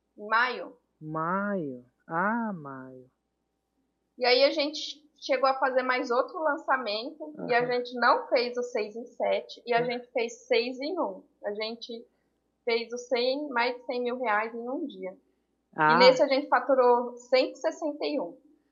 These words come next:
Speaker 2: É, não é sorte, né? Que massa.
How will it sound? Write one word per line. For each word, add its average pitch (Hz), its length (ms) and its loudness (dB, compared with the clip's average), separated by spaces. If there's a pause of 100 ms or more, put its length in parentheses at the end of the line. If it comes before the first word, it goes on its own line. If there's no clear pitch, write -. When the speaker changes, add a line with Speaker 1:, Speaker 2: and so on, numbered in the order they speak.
(260)
Speaker 2:
É, 180 520 4
não 175 140 0
é 240 100 4
sorte, 226 480 4
né? 226 240 2 (2500)
Que - 140 -8
massa. 156 520 -6